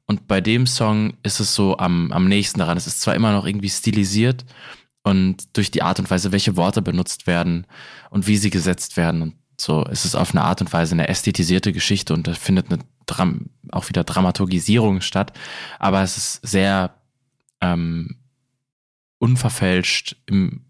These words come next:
auch gesamten Katalog von ihm bisher und das finde ich krass und dann, äh, hat mich das auf jeden Fall sehr neugierig auf das Album gemacht. Und ja, in der Konsequenz, wie wenig passiert in diesem Song und wie trostlos der schon stellenweise dann auch ist,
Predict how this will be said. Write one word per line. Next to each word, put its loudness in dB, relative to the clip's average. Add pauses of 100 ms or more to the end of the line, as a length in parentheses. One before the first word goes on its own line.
(140)
auch -2
gesamten 0
Katalog 0
von -2
ihm 0
bisher 0
und 2
das -2
finde -2
ich -6
krass -2
und -6
dann, 2 (760)
äh, -4
hat -4
mich 2
das -2
auf 0
jeden 2
Fall 0
sehr 2
neugierig 0
auf -10
das -8
Album 0
gemacht. -2 (1160)
Und 0 (1120)
ja, 2
in 2
der 4
Konsequenz, 2
wie 2
wenig 2
passiert 0
in 0
diesem 0
Song 0
und 0
wie -2
trostlos 0
der 2
schon 2
stellenweise 0
dann 0
auch -2
ist, -6